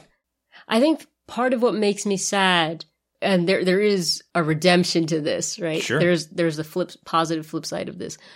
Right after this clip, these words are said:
Speaker 1: What makes me sad is that I do view Ernest as a character, and, you know, the people who are being extremely mean
Speaker 2: You don't want his feelings to be hurt.
Speaker 1: Yeah, they're not,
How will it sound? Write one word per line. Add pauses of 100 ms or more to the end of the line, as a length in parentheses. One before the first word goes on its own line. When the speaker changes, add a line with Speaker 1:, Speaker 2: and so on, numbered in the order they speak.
(120)
Speaker 1:
What
makes
me
sad
is
that
I
do
view
Ernest
as
a
character, (320)
and, (200)
you
know,
the
people
who
are
being
extremely
mean (260)
Speaker 2:
You
don't
want
his
feelings
to
be
hurt.
Speaker 1:
Yeah,
they're
not,